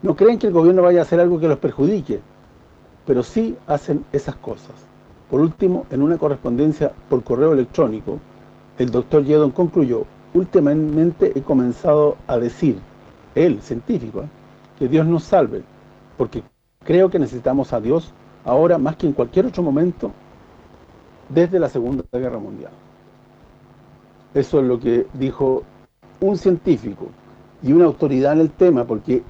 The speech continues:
él trabajó treinta y dos años en la química Pfizer, que es la que está involucrada en este, eh, en esta, eh, en estas prácticas genocidas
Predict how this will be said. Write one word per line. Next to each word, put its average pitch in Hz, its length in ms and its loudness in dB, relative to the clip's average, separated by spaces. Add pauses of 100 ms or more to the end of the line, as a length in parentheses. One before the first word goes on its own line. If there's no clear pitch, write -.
él 156 240 0 (480)
trabajó 143 400 0
treinta 139 320 0
y - 20 0
dos 143 360 0
años 156 360 0 (180)
en 123 140 -4
la 117 120 -2
química 143 380 0
Pfizer, 160 460 0
que 147 220 -2
es 160 40 0
la 143 120 -2
que 127 100 -6
está 151 160 -4
involucrada 135 680 -2 (180)
en 135 180 -4
este, 156 340 -4 (100)
eh, - 960 -8
en 139 140 -4
esta, 135 440 -4
eh, 110 360 -6 (1000)
en 127 80 -2
estas 139 260 -4
prácticas 143 480 -4
genocidas 113 540 -6